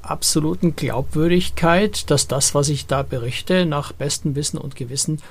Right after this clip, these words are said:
so ist, wie ich's berichte. Ähm, würde ich das nicht tun, äh, würden meine Leser das und unsere Hörer das ganz schnell merken und dann wäre mein Ruf dahin und dann wäre auch der Job dahin. Also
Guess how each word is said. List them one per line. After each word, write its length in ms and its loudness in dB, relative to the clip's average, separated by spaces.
so 280 2
ist, 260 2
wie 100 2
ich's 180 0
berichte. 440 2
Ähm, 240 -2
würde 640 2
ich 160 2
das 160 0
nicht 320 0
tun, 360 2
äh, 440 0
würden 220 0
meine 180 -2
Leser 300 0
das 420 2
und 160 -8
unsere 320 -4
Hörer 300 0
das 260 0
ganz 220 2
schnell 320 2
merken 540 2
und 200 -2
dann 140 2
wäre 100 0
mein 160 0
Ruf 280 -2
dahin 440 4
und 400 -6
dann 320 0
wäre 160 -2
auch 100 -6
der 120 -2
Job 240 -4
dahin. 320 -2
Also 240 -4